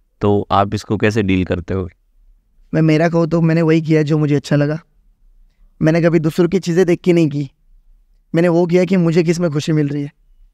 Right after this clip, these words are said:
Speaker 2: तो मैं इन लोगों को भी यही कहना चाहूँगा कि आप वही करो जो आपको पसंद आ रहा है।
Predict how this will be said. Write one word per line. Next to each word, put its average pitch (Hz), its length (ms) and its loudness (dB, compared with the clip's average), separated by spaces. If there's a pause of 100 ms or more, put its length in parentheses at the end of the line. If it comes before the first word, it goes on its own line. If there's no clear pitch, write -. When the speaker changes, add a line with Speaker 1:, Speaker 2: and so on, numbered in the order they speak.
(520)
Speaker 2:
तो 160 60 2
मैं 170 220 2 (440)
इन 160 140 2
लोगों 165 260 0
को 180 80 2
भी 175 120 2
यही 165 200 4
कहना 165 200 0
चाहूँगा 156 320 0
कि - 160 -2
आप 165 260 0 (720)
वही 175 180 4
करो 190 220 0
जो 170 140 0
आपको 160 260 0
पसंद 151 300 -2
आ 139 80 0
रहा 139 100 -6
है। 143 80 -14